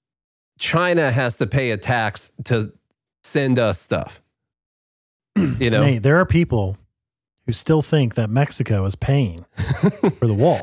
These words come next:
Speaker 1: They paid for the wall. It went up. The whole thing went up. And then Joe Biden tore it down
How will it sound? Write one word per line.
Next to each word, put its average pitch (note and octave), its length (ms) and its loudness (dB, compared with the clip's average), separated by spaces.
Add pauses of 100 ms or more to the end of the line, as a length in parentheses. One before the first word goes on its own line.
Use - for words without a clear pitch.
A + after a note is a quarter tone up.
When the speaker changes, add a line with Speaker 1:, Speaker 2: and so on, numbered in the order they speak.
Speaker 1:
They D3 180 2
paid G#3+ 300 0
for E3 100 2
the B2 100 2
wall. G#2+ 460 2 (200)
It C#3+ 240 -2
went F3+ 300 2
up. F#3+ 200 2
The B2+ 140 0
whole F3+ 220 4
thing G3+ 320 2
went E3+ 160 2
up. D#3+ 280 0 (160)
And C#3+ 160 2
then C3+ 140 2
Joe D3+ 200 2
Biden E3 340 0
tore F3+ 300 2
it C#3+ 100 -8
down C#3+ 360 -2